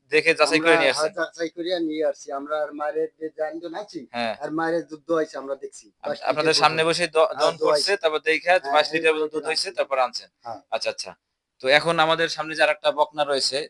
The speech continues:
Speaker 1: তো এটা একটু দর্শকদের দেখাই এবং এটা সম্পর্কে একটু জানানোর চেষ্টা করি।
Speaker 2: হ্যাঁ।
Speaker 1: তো এখন যেটা দেখতে পাচ্ছি, এটা তো দেখে অনেক বড় সড়ো, মাশাআল্লাহ,
Speaker 2: হ্যাঁ,
Speaker 1: মনে
Speaker 2: এটা
Speaker 1: হইতেছে।
Speaker 2: বড়।
Speaker 1: এটা কি গাভীন আছে নাকি?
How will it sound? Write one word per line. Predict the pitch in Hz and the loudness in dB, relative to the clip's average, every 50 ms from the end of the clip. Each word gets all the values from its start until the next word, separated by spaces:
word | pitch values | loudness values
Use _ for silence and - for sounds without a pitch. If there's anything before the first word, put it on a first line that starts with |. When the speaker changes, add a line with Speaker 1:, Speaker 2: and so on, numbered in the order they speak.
| _ | _
Speaker 1:
তো | - 131 131 131 127 | -4 -2 0 0 0
এটা | 131 131 143 | -2 -4 -6
একটু | 135 143 | -10 -8
দর্শকদের | 135 143 131 151 147 139 147 139 | -6 -6 -6 -6 -8 -12 -12 0
দেখাই | 127 139 131 - 147 139 | 2 2 2 2 0 -2
এবং | 135 135 135 131 | -2 -2 -6 -8
এটা | 127 - 123 | -10 -10 -12
সম্পর্কে | - 131 127 131 127 131 | -14 -12 -12 -12 -12 -12
একটু | - - | -12 -10
জানানোর | 113 110 120 120 120 113 | -6 -2 -2 -2 -2 -4
চেষ্টা | - - - - 107 | -8 -12 -10 -10 -10
করি। | 98 98 90 87 _ | -10 -10 -14 -16 _
Speaker 2:
হ্যাঁ। | - - - _ _ _ _ _ _ _ _ | -20 -20 -20 _ _ _ _ _ _ _ _
Speaker 1:
তো | - 123 127 120 | -4 -4 -2 0
এখন | - 131 143 - 170 175 | 2 0 0 0 -2 -6
যেটা | 170 165 180 180 180 | -2 0 0 2 2
দেখতে | 175 175 175 - - 165 | 2 2 2 2 2 2
পাচ্ছি, | 151 139 - 151 | 2 2 2 2
এটা | 147 165 165 | 2 0 0
তো | 160 - 170 | 0 -2 -4
দেখে | 151 165 165 156 160 | -2 -2 0 2 0
অনেক | 160 151 131 | 0 0 0
বড় | 131 147 147 | 0 0 0
সড়ো, | 143 - 156 147 147 | 0 -2 -2 -2 0
মাশাআল্লাহ, | 143 139 143 139 139 139 131 | 0 -2 -2 -2 0 0 0
Speaker 2:
হ্যাঁ, | 123 - - _ _ _ - 147 139 | 0 -2 -6 _ _ _ -12 -10 -6
Speaker 1:
মনে | 135 143 | -4 0
Speaker 2:
এটা | 151 156 | 0 0
Speaker 1:
হইতেছে। | 151 143 131 - 135 | 0 0 -2 0 2
Speaker 2:
বড়। | 131 156 | 2 4
Speaker 1:
এটা | 143 | 8
কি | 135 143 | 8 8
গাভীন | 147 165 180 190 | 8 8 6 2
আছে | 180 180 | 2 0
নাকি? | 151 123 107 - | -2 -6 -8 -8